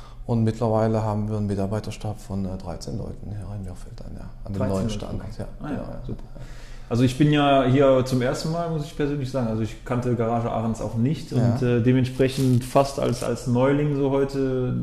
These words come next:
Speaker 2: dabei.
Speaker 1: Ja.
Speaker 2: Ähm, vielleicht greifen wir wirklich mal ganz in die Ver-, Vergangenheit zurück. Also Sie haben es schon angesprochen, Sie sind reingestolpert in die Selbstständigkeit. Was verstehen Sie darunter genau?
Speaker 1: Ähm, das war damals so, also mein Opa hatte schon, äh,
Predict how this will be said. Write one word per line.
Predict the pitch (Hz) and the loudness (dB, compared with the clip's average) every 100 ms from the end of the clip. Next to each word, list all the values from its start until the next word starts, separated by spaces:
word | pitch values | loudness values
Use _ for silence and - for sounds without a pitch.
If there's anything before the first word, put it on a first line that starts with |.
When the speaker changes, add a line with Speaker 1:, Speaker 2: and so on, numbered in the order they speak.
| 117 | 0
Speaker 2:
dabei. | 117 117 123 156 180 - 110 95 127 | 0 4 4 2 0 -6 -8 -6 -6
Speaker 1:
Ja. | - | 2
Speaker 2:
Ähm, | 123 123 127 123 127 127 | 4 6 8 8 6 4
vielleicht | - 123 131 131 - - | 0 4 4 4 -6 4
greifen | 131 131 131 | 6 6 4
wir | 123 | 4
wirklich | 147 175 | 4 2
mal | 151 131 | 0 2
ganz | 139 160 | 4 2
in | 147 | 0
die | 131 | 0
Ver-, | 135 127 | 2 2
Vergangenheit | 123 120 127 127 120 | 2 0 2 0 -2
zurück. | - 147 143 | 0 0 2
Also | 127 | 0
Sie | 117 | 0
haben | 117 | -2
es | 117 | -2
schon | 123 | -4
angesprochen, | 123 139 - 139 120 | -4 -4 -6 -2 0
Sie | |
sind | 117 117 | 2 0
reingestolpert | 117 156 147 - 151 147 135 | 0 -2 -4 -2 -2 -2 -2
in | 123 | -2
die | |
Selbstständigkeit. | 110 120 135 - 180 175 - 170 170 123 | 0 0 -2 -4 -6 -6 -6 -6 -6 -4
Was | 127 | -4
verstehen | - 120 - 143 165 | -4 -6 -4 -4 -4
Sie | 190 | -4
darunter | 185 196 202 185 | -4 -4 -4 -4
genau? | 170 | 0
Speaker 1:
Ähm, | 156 151 151 156 | 4 8 8 8
das | 147 147 | 4 6
war | 170 | 6
damals | 147 147 127 127 | 6 6 4 2
so, | 151 180 | 4 4
also | 170 139 | 4 4
mein | 143 | 4
Opa | 147 175 170 | 6 4 4
hatte | 151 156 143 | 2 2 -2
schon, | - 139 135 123 | 0 2 2 2
äh, | 113 110 104 104 104 | 2 2 4 4 2